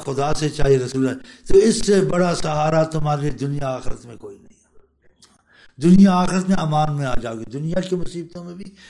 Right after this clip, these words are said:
آخرت میں تمہیں امان ملے گی اللہ تعالیٰ سے، اور وسیلے کے طور سے حضرت محمد مصطفیٰ سے، وہ نگاہ کرم رکھیں گے۔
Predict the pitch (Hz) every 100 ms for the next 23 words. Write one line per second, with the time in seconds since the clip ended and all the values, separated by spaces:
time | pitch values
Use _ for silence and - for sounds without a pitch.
0 | - - 143 151 143 131 135 143 131 127
1 | 131 131 123 117 117 113 110 - - 131
2 | 135 135 135 131 147 143 151 147 - -
3 | 127 127 135 - 170 180 180 175 131 147
4 | 147 - 147 131 127 127 123 113 120 113
5 | 104 - 104 87 95 - - - - 135
6 | 131 131 131 120 127 - 113 113 104 -
7 | - 98